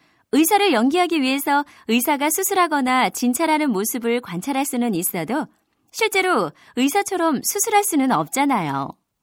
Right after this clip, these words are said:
나머지는 배우가 상상해서 모델을 만들고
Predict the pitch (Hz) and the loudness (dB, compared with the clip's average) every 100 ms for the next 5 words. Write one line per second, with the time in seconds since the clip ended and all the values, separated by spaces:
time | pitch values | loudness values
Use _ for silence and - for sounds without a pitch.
0 | _ _ _ _ - 196 208 226 202 202 | _ _ _ _ -6 -2 0 0 0 0
1 | 226 240 185 165 175 185 214 262 359 359 | 0 0 -2 -4 -4 0 0 0 -2 0
2 | 339 269 247 254 247 185 180 202 220 247 | 0 0 0 2 2 2 0 0 0 0
3 | 233 156 156 147 147 254 | 0 -2 -4 -6 -2 -2